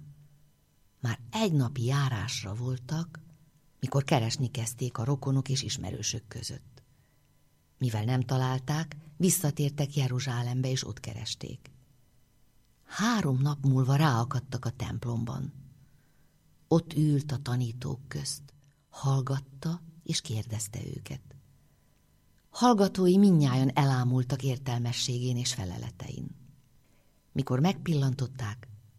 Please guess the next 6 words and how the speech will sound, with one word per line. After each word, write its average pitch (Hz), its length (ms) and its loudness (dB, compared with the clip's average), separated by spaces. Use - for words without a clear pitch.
nagyon 98 300 -6
meglepődtek. - 960 -10
Anyja 208 280 8
így 123 220 0
szólt 113 320 -2
hozzá: 113 460 -6